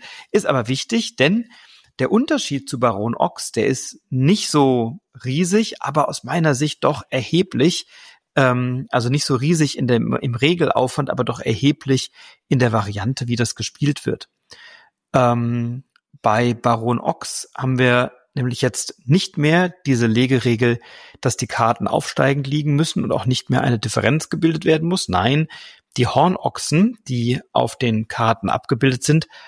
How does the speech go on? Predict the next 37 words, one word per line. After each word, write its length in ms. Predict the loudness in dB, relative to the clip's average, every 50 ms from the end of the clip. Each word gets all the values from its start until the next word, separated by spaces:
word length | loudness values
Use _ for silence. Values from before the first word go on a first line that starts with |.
| -20 _
haben 320 | -4 0 0 2 2 0 -2
jetzt 360 | -4 -4 -4 -6 -10 -16 -18
verschiedene 560 | _ -14 -10 -8 -6 -4 -4 -4 -2 -2 -2 -4
Farben, 480 | -2 -2 0 2 2 0 0 -4 -6
nämlich 300 | -6 -4 -4 -6 -6 _
blau, 240 | 0 2 2 2 2
gelb, 260 | 0 0 -2 -2 -4
grün, 300 | -6 -4 0 0 0 0
rot, 400 | -2 0 2 2 2 2 0 -2 -14
schwarz 600 | -10 -4 -2 0 0 0 0 -2 -4 -8 -12 -12 _ -2
oder 360 | 2 2 4 4 2 2 2
weiß 420 | 2 2 4 4 2 2 0 -4
und 140 | -8 -10 -8
jeweils 300 | -6 -4 -4 -4 -4 -4
in 80 | -4 -4
unterschiedlicher 580 | -2 -2 -4 -6 -10 -10 -14 -12 -10 -10 -10
Verteilung. 520 | -10 -10 -4 0 2 2 4 2 0 -2 -4
Auf 160 | -8 -6 -6
manchen 320 | -6 -4 -4 -6 -8 -8
Karten 420 | -4 -2 -2 -2 -2 -2 -2 -4 -6 -6 -14 -18 -18 -18 -8 -2
ist 180 | -2 -2 0 0
ein 260 | 0 0 0 0 0
Hornochse 500 | 0 0 0 0 -2 -4 -4 -4 -8 -6
drauf, 420 | -4 -2 0 0 0 0 -2 -10 _ _ _ -6
auf 180 | -6 -4 -4
anderen 460 | -4 -2 -2 -2 -2 -2 -2 -4 -4
derer 340 | -2 -4 -4 -2 -2 -2 0
sechs 400 | 2 2 2 2 0 -10 -10 -10 -12 -16 -20 -20 _ -6
und 180 | -6 -6 -4 -2
die 80 | -2
sind 160 | 0 0 0 0
dann 160 | 0 0 0
auch 160 | 0 -2 -2
immer 160 | -2 0 2
mal 240 | 2 2 2 0 0 -6 -14 -20 -20 -20 -20 _ _
unterschiedlich 720 | 0 0 2 0 -2 -4 -4 -4 -6 -8 -8 -8 -10 -10
farbig. 580 | -6 -4 0 0 2 2 2 2 0 0 -4